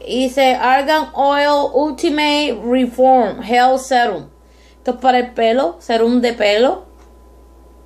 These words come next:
Ustedes saben que estos serum de pelo son caros.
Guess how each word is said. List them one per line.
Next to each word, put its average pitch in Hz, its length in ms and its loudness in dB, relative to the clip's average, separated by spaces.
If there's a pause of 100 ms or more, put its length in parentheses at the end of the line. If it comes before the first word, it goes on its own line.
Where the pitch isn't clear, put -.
(520)
Ustedes 240 220 0
saben 262 180 0
que 294 60 0
estos 277 240 -2
serum 254 320 2
de 247 100 0
pelo 254 240 0
son 240 220 -4
caros. 233 420 -6